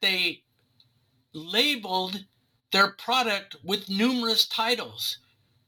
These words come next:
Shrimp is shrimp, but if you look at the,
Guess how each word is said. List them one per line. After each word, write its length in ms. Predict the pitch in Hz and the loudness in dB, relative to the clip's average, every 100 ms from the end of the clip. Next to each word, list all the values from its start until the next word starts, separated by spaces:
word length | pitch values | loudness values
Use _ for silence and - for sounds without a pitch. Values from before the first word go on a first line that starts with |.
| _ _ | _ _
Shrimp 420 | - - 254 311 269 | -4 0 0 -2 0
is 80 | |
shrimp, 400 | - - 262 247 - _ - | 0 2 0 -2 -8 _ -2
but 140 | 180 | 2
if 160 | 208 220 | 2 2
you 100 | 208 | 0
look 300 | 254 311 262 | 2 2 2
at 180 | 214 | 0
the, 160 | - | -4